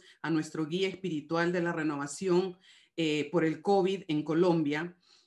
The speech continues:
Y durante mi ayuno yo tuve un sueño con él y me dijo,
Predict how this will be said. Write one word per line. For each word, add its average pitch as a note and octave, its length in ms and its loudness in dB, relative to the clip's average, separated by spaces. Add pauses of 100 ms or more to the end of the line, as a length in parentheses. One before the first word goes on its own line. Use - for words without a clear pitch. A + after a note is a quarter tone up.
Y A#3 200 2
durante A3 360 0
mi A3 120 -2
ayuno G#3 760 -2
yo F3+ 200 2
tuve F#3 200 0
un F#3 80 0
sueño F#3+ 380 -2
con D#3+ 180 0
él F#3+ 340 -2 (360)
y G3 160 2
me F3 160 6
dijo, F3 580 -2